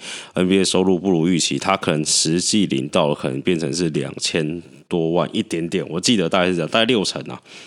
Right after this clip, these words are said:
那好，你办个明星赛可能补回一点收入，让他变领到七成好了，可能对 LeBron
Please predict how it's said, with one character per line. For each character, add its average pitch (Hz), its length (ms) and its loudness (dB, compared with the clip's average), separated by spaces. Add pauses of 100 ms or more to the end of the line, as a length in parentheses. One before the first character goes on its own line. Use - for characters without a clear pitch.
(640)
那 120 100 2
好， 101 140 4
你 92 100 4
办 113 220 2
个 92 340 2 (600)
明 90 160 0
星 107 160 4
赛 104 200 4
可 87 140 -2
能 85 160 0
补 87 240 0
回 82 240 2
一 90 60 2
点 82 180 0
收 78 220 -2
入， 80 200 -2 (460)
让 110 140 2
他 104 160 4
变 92 320 2
领 73 160 -2
到 87 160 2
七 95 320 0
成 - 240 -4
好 - 220 -8
了， - 140 -10
可 - 140 -2
能 85 100 2
对 135 200 4
LeBron 101 540 2